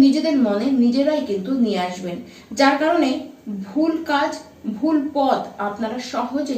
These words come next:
কিন্তু ধরে ফেলবেন। একটা সর্বদা নিজেদের মনে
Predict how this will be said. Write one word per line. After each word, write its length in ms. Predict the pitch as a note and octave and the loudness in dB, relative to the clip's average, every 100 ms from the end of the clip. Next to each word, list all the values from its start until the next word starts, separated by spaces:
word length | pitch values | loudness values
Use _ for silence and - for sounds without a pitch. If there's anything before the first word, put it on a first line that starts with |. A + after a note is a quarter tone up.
| - | -8
কিন্তু 200 | G3 G#3+ G#3 | -8 -6 -4
ধরে 160 | F#3 E3 | -4 -4
ফেলবেন। 300 | - - - - - - - - - - - | -6 -8 -10 -14 -20 -20 -20 -20 -20 -6 -4
একটা 160 | C#4+ E4 - | -4 -4 -6
সর্বদা 400 | D#4 - F#4+ F#4+ F4 | -2 0 2 2 2
নিজেদের 300 | D4 D#4 D#4 D4 | 2 2 4 4
মনে 200 | D4+ | 2